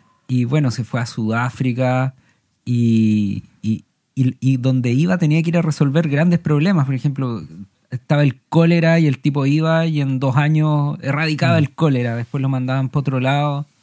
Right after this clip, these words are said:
Speaker 1: a, a, a ir solucionando problemas sanitarios y,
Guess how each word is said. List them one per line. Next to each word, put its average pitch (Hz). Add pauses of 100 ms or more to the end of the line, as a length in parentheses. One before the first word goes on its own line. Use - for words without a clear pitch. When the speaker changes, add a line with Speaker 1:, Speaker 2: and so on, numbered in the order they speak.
(540)
Speaker 1:
a, 120
a, 127
a 135
ir 170
solucionando 175
problemas 147
sanitarios 135
y, 117